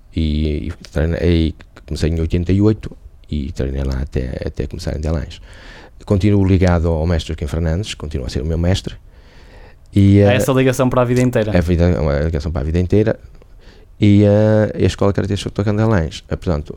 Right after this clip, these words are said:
Speaker 1: eh, eh, pronto, continua com o estilo e, e
Speaker 2: É
Speaker 1: não
Speaker 2: o único estilo que se pratica
Speaker 1: Sim,
Speaker 2: ou
Speaker 1: não
Speaker 2: é poss-, ou há, ou há a possibilidade de
Speaker 1: Há
Speaker 2: se
Speaker 1: possi-,
Speaker 2: abrir para
Speaker 1: há,
Speaker 2: outros
Speaker 1: há a
Speaker 2: estilos?
Speaker 1: possibilidade de se abrir para outros, portanto, a Escola Karatê Shotokan não está fechada. Neste momento até tem,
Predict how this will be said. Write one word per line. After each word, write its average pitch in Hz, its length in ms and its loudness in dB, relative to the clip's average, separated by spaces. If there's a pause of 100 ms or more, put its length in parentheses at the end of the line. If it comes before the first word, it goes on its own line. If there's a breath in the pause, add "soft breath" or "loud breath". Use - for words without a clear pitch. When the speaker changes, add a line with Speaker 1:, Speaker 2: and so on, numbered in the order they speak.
(180)
Speaker 1:
eh, - 260 -6 (140)
eh, - 120 -14 (260)
pronto, - 260 -14
continua 65 380 -10
com - 160 -12
o - 20 -10
estilo - 500 -12 (440)
e, 76 140 -4
e - 40 -8 (300 loud breath)
Speaker 2:
É 117 60 0
Speaker 1:
não 135 100 2
Speaker 2:
o - 20 2
único 156 260 0
estilo 147 280 0
que - 40 -8
se - 80 -8
pratica 151 520 -2
Speaker 1:
Sim, 180 200 2
Speaker 2:
ou 127 280 2
Speaker 1:
não 127 80 4
Speaker 2:
é 123 80 2
poss-, - 200 -8
ou 139 140 4
há, 127 180 0
ou 127 220 2
há 123 200 4
a - 20 0
possibilidade 123 580 0
de 117 300 -4
Speaker 1:
Há 82 80 0
Speaker 2:
se 85 80 2
Speaker 1:
possi-, 131 40 2
Speaker 2:
abrir 127 280 2
para 120 160 0
Speaker 1:
há, - 20 2
Speaker 2:
outros 117 260 -2
Speaker 1:
há 80 40 2
a 69 60 2
Speaker 2:
estilos? 82 260 0
Speaker 1:
possibilidade 73 500 -2
de 85 720 -4
se - 120 -4
abrir 82 180 2
para 98 140 0
outros, 95 280 2
portanto, 64 240 -6 (220 loud breath)
a 80 60 -6
Escola 78 320 -2
Karatê 78 240 -2
Shotokan 78 340 -4
não 80 120 -4
está 65 220 -4
fechada. 69 320 -2
Neste 104 280 -2
momento 82 180 -2
até 78 200 -4
tem, 73 340 -6